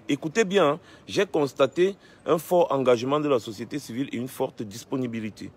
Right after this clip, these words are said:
Alors, est-ce que la société civile n'était pas déjà engagée ? Est-ce qu'en deux mille dix-neuf, par exemple, je parle toujours du dix-huit mai, on a vu des, euh, euh, euh,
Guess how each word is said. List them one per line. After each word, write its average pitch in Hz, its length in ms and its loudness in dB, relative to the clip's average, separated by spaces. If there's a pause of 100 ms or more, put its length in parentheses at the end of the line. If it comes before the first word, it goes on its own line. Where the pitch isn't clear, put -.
(540)
Alors, 104 340 2 (1500)
est-ce 165 200 4
que - 100 -2
la 202 160 10
société 139 440 -2
civile 143 300 -4
n'était 139 220 -2
pas 143 160 2
déjà 120 260 0
engagée ? 104 460 0 (240)
Est-ce 147 160 2
qu'en 196 220 6
deux 151 180 4
mille 156 160 -2
dix-neuf, 127 300 0
par 131 180 4
exemple, 127 220 0
je 123 80 -4
parle 120 240 0
toujours 143 220 -4
du 123 100 -8
dix-huit 117 300 -10
mai, 151 120 0
on 147 160 4
a 139 60 4
vu 131 160 -2
des, 120 160 2 (300)
euh, - 40 -2
euh, 120 420 6
euh, 123 40 0